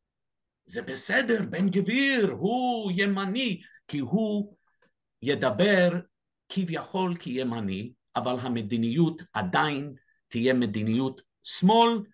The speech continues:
והוא, ו-, ו-, והוא יכול לעשות את זה בלי לשלם מחיר פוליטי, כי העם שלנו כל כך רוצה להאמין שסוף סוף יש לנו מנהיג אמיתי. אבל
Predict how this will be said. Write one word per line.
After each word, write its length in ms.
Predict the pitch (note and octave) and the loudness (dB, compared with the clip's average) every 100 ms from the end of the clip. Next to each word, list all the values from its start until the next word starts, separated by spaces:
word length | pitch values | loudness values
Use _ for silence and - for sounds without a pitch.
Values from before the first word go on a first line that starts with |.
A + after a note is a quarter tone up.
| _ _ _ _ - | _ _ _ _ -12
והוא, 840 | G2 A#2+ A#2 A2+ F3 F3 D#3+ D#3+ _ _ _ _ F2+ | -2 2 2 4 6 6 4 -2 _ _ _ _ -4
ו-, 180 | A2+ G2 G2 | -2 -2 -2
ו-, 220 | A2+ G#2+ G2 | 0 2 0
והוא 280 | A2+ G#2 F#3 | -2 2 4
יכול 400 | E3+ C#3 E3+ D#3 | 4 2 -2 -2
לעשות 440 | C#3 A#2 - A3+ F3 | -2 -6 -2 -2 -2
את 100 | B2+ | -4
זה 180 | C#3 | -2
בלי 600 | B2+ G2+ D#3+ A3+ A#3+ A3 G3+ _ - | -2 2 4 6 4 2 -4 _ -6
לשלם 580 | C#3 - D3 D#3+ E3 D#3 | -4 -2 0 0 0 -2
מחיר 600 | B2+ - E3 D#3 D3+ D3+ _ - | -6 -2 0 0 -2 -4 _ -6
פוליטי, 560 | D3 F#3 A3+ F3+ F3 | 0 0 2 2 2
כי 200 | - C#3 | 0 -4
העם 380 | B2+ B2 E3+ E3+ | -4 -2 2 2
שלנו 420 | E3 D3+ D3+ C#3+ | 0 -4 -4 -6
כל 120 | - G#2+ | -6 -6
כך 280 | - D3+ - | -2 -4 -2
רוצה 500 | A#2 A2+ - E3+ D3 - _ _ _ - | -8 -6 -2 0 -2 -8 _ _ _ -6
להאמין 680 | A2 A2+ A#2 A#2 A#3 F3 A2 | -2 0 0 4 4 4 2
שסוף 480 | - G#2 - C3+ C3 | -4 -6 -4 -6 -4
סוף 280 | - A2+ - | -4 -4 -2
יש 260 | A2 - | -4 -4
לנו 260 | A2 G#2 G#2 | -6 -2 -2
מנהיג 400 | G2 F2+ G2+ F2+ | -2 -2 -4 -4
אמיתי. 480 | F2 F2 E2+ E2 - _ _ - | -2 -2 -4 -10 -10 _ _ -8
אבל 340 | G#2 G#2+ G#2 | -4 -2 -4